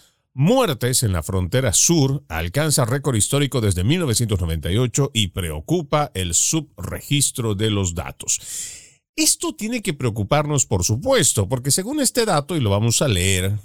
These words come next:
al menos seiscientos cincuenta migrantes murieron cruzando la frontera entre Estados Unidos y México, según la Organización Internacional para las Migraciones, una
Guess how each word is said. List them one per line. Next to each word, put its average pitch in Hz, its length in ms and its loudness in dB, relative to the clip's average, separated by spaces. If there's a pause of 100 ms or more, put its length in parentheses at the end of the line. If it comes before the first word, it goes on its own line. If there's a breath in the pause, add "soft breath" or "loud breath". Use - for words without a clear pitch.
(200)
al 131 160 0
menos 156 420 2
seiscientos 190 720 0
cincuenta 110 1080 0
migrantes 131 1080 2
murieron 113 600 0
cruzando 101 480 -2
la 98 120 0
frontera 85 560 -2
entre 80 280 -4
Estados 98 400 -2
Unidos 110 360 -2
y 175 60 -2
México, 233 560 -2 (420 loud breath)
según 151 360 0
la 139 100 4
Organización 98 540 0
Internacional 104 680 0
para 87 220 -2
las 78 160 -4
Migraciones, 135 800 2 (360 loud breath)
una 131 280 0